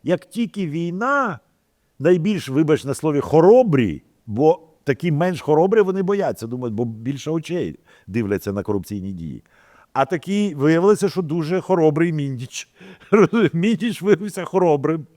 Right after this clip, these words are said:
І він, о, так це ж якраз той момент, коли це все можна і зробити. Всі ці оборудки, все це, все це можна зробити.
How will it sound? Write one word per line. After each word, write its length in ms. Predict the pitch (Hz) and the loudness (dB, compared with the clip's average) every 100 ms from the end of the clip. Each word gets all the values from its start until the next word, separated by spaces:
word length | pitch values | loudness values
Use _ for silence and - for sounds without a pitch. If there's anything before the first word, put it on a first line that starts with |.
| _ _ _ _ _ | _ _ _ _ _
І 160 | 170 139 | -4 0
він, 340 | 185 247 277 | 0 0 0
о, 440 | 285 277 269 262 | 0 2 6 6
так 240 | 254 226 - | 6 2 0
це 180 | 254 247 | 0 2
ж 80 | |
якраз 340 | 254 226 254 - | 0 0 0 0
той 180 | 254 254 | -2 -2
момент, 400 | 247 247 247 220 | -2 -4 -4 -4
коли 300 | 240 233 226 | 0 0 2
це 180 | - | 2
все 200 | 226 - | 4 4
можна 340 | 214 220 175 214 | 2 2 0 0
і 40 | |
зробити. 640 | 175 196 170 107 - 64 58 | 2 4 4 2 0 -10 -14
Всі 220 | 117 170 | -10 -6
ці 120 | - | 0
оборудки, 680 | 160 143 160 208 240 - 175 | 2 4 4 4 2 -2 -4
все 220 | - 180 | -2 -4
це, 140 | 165 170 | -4 -6
все 240 | - 175 | -6 -8
це 120 | - | -6
можна 360 | 165 151 131 143 | -8 -8 -8 -8
зробити. 480 | 135 131 107 - | -6 -6 -8 -10